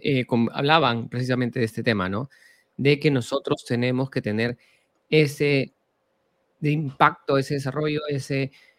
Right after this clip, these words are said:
marketing para poder alcanzar y servir a más personas. El objetivo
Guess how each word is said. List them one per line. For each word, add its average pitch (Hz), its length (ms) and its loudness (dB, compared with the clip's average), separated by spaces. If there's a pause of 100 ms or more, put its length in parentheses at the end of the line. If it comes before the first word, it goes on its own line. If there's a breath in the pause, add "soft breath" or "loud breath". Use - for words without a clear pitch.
(240 soft breath)
marketing 135 560 0 (460)
para 139 220 2
poder 139 220 4
alcanzar 135 520 -4
y 190 60 -6
servir 127 240 0
a 123 60 0
más 120 160 -2
personas. 110 440 -6
El 120 60 -4
objetivo 165 600 -2